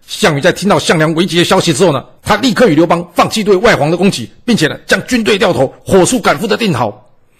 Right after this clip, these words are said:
那项羽能来得及营救这项梁吗？所谓有心算无心，要知道人家章邯等这一天可是等了很久了，他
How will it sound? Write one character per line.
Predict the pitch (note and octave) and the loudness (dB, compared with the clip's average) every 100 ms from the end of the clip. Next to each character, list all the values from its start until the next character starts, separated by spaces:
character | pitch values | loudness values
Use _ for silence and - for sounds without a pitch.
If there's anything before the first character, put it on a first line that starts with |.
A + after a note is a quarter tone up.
| _ _ - | _ _ -2
那 | G3+ - - | 0 0 -8
项 | - - C4+ F#3+ | -12 -4 0 0
羽 | B2 - - | -4 -12 -6
能 | D3+ A3 A3 | -2 -2 0
来 | G#3+ | 0
得 | A#3 | 2
及 | - G3+ - | 0 -4 -6
营 | A3 A3 | -4 0
救 | C4 | 2
这 | A3+ | 2
项 | - F3+ | 0 0
梁 | F3 | 2
吗？ | F#3+ - - - _ _ _ _ _ _ _ | 2 0 -6 -20 _ _ _ _ _ _ _
所 | - C#3 | -4 2
谓 | E3+ C#3+ - | 4 2 -2
有 | C#3+ A#2+ | -4 -2
心 | - G3 | 0 0
算 | - D3+ B2 | 0 0 -2
无 | |
心， | C3 B2 A2 - _ _ _ - B2+ C3+ | -4 -6 -6 -16 _ _ _ -16 -10 -2
要 | F3 - | 0 0
知 | D#3 | -2
道 | C3 - - | -2 -4 -8
人 | D3+ D3 | -2 0
家 | D#3+ F3 | 0 -2
章 | - F3+ | -2 0
邯 | D#3 E3+ | 0 -2
等 | C3 | -4
这 | A#2 F3+ | -2 0
一 | |
天 | E3 E3+ - | 0 -4 -6
可 | - - | -6 -6
是 | |
等 | G3+ C3+ | -4 -2
了 | C#3+ | 0
很 | - F#3+ | 0 0
久 | E3 A2 | 0 -2
了， | D#2+ _ _ _ _ _ _ | -6 _ _ _ _ _ _
他 | - D3+ G#2+ | -2 0 -2